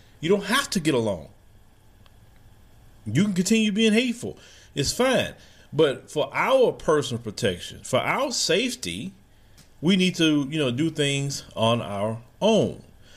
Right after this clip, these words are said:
Now, of course, you're gonna have the plantation jubilee, uh, Negroes that's gonna fight against that,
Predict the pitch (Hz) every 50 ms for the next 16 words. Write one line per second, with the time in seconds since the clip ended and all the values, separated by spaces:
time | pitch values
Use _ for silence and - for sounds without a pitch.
0 | - - - - 185 170 117 82 - - _ _ _ - - 135 135 - - 285
1 | 285 233 - - 160 160 151 147 135 127 104 104 - - 147 131 127 123 120 120
2 | - 123 120 120 120 110 98 95 117 117 107 107 110 104 107 104 101 101 110 -
3 | - - - 95 95 98 104 101 101 98 90 98 95 95 98 120 160 202 226 -
4 | - - - - - - - - - - - 131 120 117 117 - 131 110 101 -
5 | - 117 101 101 98 95 92 98 98 95 - - 110 127 185 233 226 -